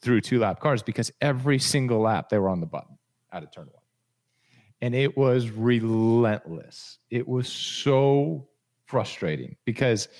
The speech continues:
the four of us at the beginning of the race dropped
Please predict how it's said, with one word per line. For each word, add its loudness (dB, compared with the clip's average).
the 0
four 2
of 2
us 2
at -4
the 0
beginning 2
of 4
the 4
race 0
dropped 0